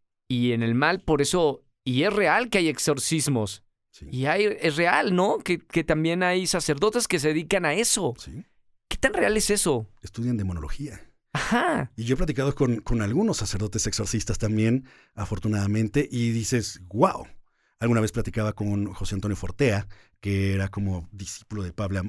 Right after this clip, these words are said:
Speaker 2: del padre Amort, que hicieron una película hace poco de él,
Speaker 1: Sí,
Speaker 2: un
Speaker 1: claro.
Speaker 2: gran exorcista que, pues, ya falleció, y me decía, "Lo que tú has visto en las películas a veces es superado por la realidad". Y yo, "Ah, caray". Personas que de pronto se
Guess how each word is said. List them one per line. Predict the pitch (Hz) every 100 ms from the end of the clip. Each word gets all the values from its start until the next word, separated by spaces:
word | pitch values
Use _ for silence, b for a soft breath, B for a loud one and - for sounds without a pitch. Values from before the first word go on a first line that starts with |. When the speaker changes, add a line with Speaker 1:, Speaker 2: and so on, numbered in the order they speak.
| 110
Speaker 2:
del | 95 90
padre | 101 92
Amort, | 123 135 -
que | - 92
hicieron | - 95
una | 92
película | 98 98
hace | 87 92
poco | 95 107
de | 110 104
él, | 98
Speaker 1:
Sí, | - 131
Speaker 2:
un | 110
Speaker 1:
claro. | 107
Speaker 2:
gran | 110 170
exorcista | 160 127 127 120 143
que, | - 80
pues, | 78 78 85
ya | 85
falleció, | 101 101 104 113 B B B
y | 123
me | 127
decía, | 123 160 - - _ _
"Lo | 143 156
que | - 180
tú | - 196
has | 123
visto | 123
en | 123
las | 117
películas | - 170 - 196 - - - _ _
a | - 120
veces | 143 139 170 -
es | 135
superado | - 185 165 135 160 185 -
por | 151
la | 127
realidad". | 107 92 - - _ _ _ _ _ _ _ _
Y | 90
yo, | 85 - -
"Ah, | -
caray". | 127 143 _ _ _ _ _ _ _ _ _
Personas | 101 92 - 135 147 208
que | -
de | 107
pronto | 98 123 127 156 - B B
se | - - - - 110